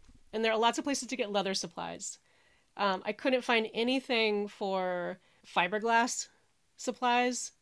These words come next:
That might be something you have to do a better search for than I know how to do.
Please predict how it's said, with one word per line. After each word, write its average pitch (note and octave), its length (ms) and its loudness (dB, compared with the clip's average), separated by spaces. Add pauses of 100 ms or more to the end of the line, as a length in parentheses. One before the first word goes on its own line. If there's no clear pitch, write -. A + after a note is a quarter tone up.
That G#3 200 2
might G3+ 180 -2
be G#3 100 0
something G3+ 320 -2
you F#3+ 100 0
have G3 140 -4
to G3+ 100 -6
do F#3 160 -4
a F3+ 40 -4
better F3 260 -4
search F#3 320 -6
for F#3+ 180 -2
than E3 140 -4
I E3 100 -2
know E3+ 160 -4
how F3+ 100 -6
to F3 80 -6
do. F3 360 -4